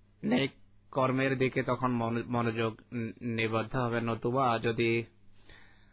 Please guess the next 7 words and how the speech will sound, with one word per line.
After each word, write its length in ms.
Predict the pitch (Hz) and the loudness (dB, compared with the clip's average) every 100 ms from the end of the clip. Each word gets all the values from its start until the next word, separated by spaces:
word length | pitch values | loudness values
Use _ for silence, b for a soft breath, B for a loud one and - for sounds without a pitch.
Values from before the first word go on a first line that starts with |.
| B B - - - - - - 98 113 | B B -20 -20 -20 -20 -20 -20 -10 -6
ধারণা 380 | 120 120 131 131 | -2 0 2 0
এটি 200 | 123 143 | 0 0
হয় 180 | 147 | 0
যে 80 | 135 | 2
আয়াত 280 | 120 117 117 117 | 2 2 0 0
পড়াই 260 | 123 151 | 0 2
যথেষ্ট, 420 | 135 117 120 - | 2 0 -2 -2